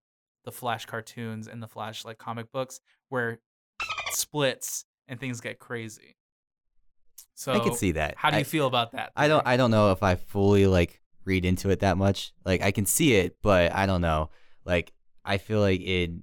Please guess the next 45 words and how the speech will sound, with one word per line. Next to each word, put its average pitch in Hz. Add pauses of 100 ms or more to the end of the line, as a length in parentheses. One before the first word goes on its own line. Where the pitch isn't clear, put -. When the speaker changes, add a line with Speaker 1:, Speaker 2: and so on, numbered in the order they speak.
Speaker 2:
that 92
moment, 87
maybe 82
SpongeBob 82
gave 85
up -
those -
powers 80
and 82
was 80
like, 82
"I'm 92
just 87
gonna 87
teach 82
you 82
to 87
cook. -
That's 90
what 90
I'm 85
gonna 80
do. 85
Flash 90
forward 92
to 90
take 85
you 90
to 92
the 92
Krusty 92
Krab, 78
and 80
I'll 82
teach -
you 85
how 82
to 80
cook." 82
Speaker 1:
I -
remember 123
he 127
wants 120
him 117
to 101